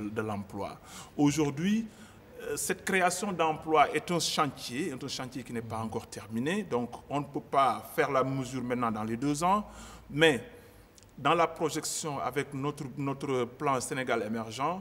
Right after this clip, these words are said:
tous ensemble, va, tout cela ensemble va mettre en place, euh, une procédure qui va, euh, au, au, au final, donner plus de chance à plus de jeunes qui vont avoir des, des emplois stables,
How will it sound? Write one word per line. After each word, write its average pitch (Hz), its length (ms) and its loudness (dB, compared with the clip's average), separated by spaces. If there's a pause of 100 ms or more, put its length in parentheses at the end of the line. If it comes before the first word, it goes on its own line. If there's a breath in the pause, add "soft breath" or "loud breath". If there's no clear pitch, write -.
(340 loud breath)
tous 214 220 -4
ensemble, 175 580 -4 (360 loud breath)
va, 135 240 10
tout 226 160 6
cela 190 400 8
ensemble 156 480 0
va 135 160 10
mettre 165 500 2
en 139 80 -2
place, 143 460 6
euh, 117 540 2
une 120 120 -4
procédure 143 680 -4 (360 loud breath)
qui 170 200 0
va, 135 560 8
euh, - 20 -2
au, 143 140 4
au, 139 580 2
au 151 60 6
final, 139 500 6 (500 loud breath)
donner 175 280 8
plus 160 200 -6
de 147 100 0
chance 139 440 -2
à 117 160 4
plus - 260 -10
de 135 120 -2
jeunes 120 400 2 (360 loud breath)
qui 147 120 -4
vont 143 140 4
avoir 135 300 6
des, 127 180 4
des 127 320 0
emplois 127 360 2
stables, 127 520 2